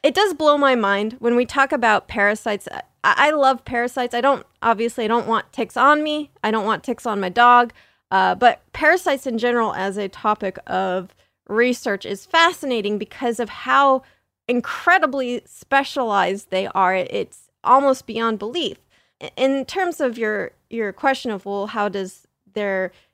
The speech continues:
needs for a host and mating interact? It, it does seem counterintuitive, right? Like, why would you, i-, if you want to be able to mate, um, you know, having to be on another animal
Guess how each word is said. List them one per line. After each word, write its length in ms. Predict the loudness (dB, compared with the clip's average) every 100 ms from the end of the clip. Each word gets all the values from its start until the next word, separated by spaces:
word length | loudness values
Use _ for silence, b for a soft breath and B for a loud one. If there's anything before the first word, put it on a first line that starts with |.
| -6
needs 580 | -2 2 2 0 -6 -12
for 300 | -2 0 0
a 80 |
host 440 | -2 -2 -2 -4 -8
and 180 | -6 -2
mating 400 | 0 0 -2 -4
interact? 640 | -8 -10 -6 -4 -4 -4
It, 160 | -6 -6
it 100 | 0
does 200 | 0 0
seem 260 | -4 -8
counterintuitive, 880 | -6 -4 -4 -4 -6 -4 -4 -4 -8
right? 260 | -6 -6 -6
Like, 240 | -8 -10
why 380 | -6 -2 0 0
would 300 | -2 -4 -8
you, 300 | -6 -4 -4 b b b _ -6
i-, 40 |
if 200 | -4 -4
you 120 | -2
want 300 | 2 2 2 -4
to 280 | -8 -6 -6
be 160 | -6 -6
able 200 | -6 -10
to 160 | -10
mate, 500 | -8 -6 -4 -2 -4 -8 b b _ _
um, 480 | -4 -2 -2 -4 -6
you 120 | -4
know, 200 | -2 -2
having 480 | -6 0 0 0 -4
to 120 | -6
be 420 | -8 -8 -6 -8 -6
on 240 | 0 2 2
another 380 | 0 -2 -6 -4
animal 640 | 0 2 2 0 -2 -6